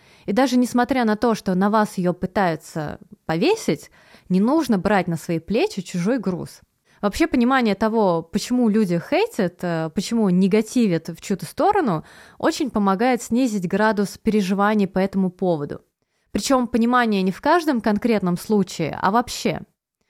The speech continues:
Некоторым людям нужно держаться за какую-то иллюзию того, что они лучше вас, потому что эта иллюзия позволяет им не провалиться в пучину осознания, что их жизнь не доставляет им радости,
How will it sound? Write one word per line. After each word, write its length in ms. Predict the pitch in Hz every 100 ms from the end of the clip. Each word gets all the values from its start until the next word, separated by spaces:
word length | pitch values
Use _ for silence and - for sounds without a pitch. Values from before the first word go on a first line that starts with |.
| _ _ -
Некоторым 400 | 254 - 302 240
людям 280 | 330 339 233
нужно 240 | 285 269
держаться 540 | 190 214 208 240 226 196
за 120 | 190
какую-то 480 | 208 233 214 196 190
иллюзию 380 | 214 226 180 175
того, 280 | 185 294
что 200 | 415 -
они 180 | 180 277
лучше 340 | 226 240 - 220
вас, 460 | 214 180 - - _ _ _
потому 260 | 247 240 247
что 140 | -
эта 320 | 240 233 226 190
иллюзия 340 | 320 403 269
позволяет 580 | 202 180 185 220 294 -
им 220 | 233 214
не 80 | 196
провалиться 640 | - 196 226 233 233 190
в 60 | -
пучину 440 | 208 - 233 190
осознания, 720 | 175 180 180 269 427 370 165
что 200 | 156 208
их 180 | 285 302
жизнь 300 | 190 285 254
не 260 | 196 220 247
доставляет 560 | - 208 185 220 220
им 100 | 170
радости, 560 | 160 156 156 147 165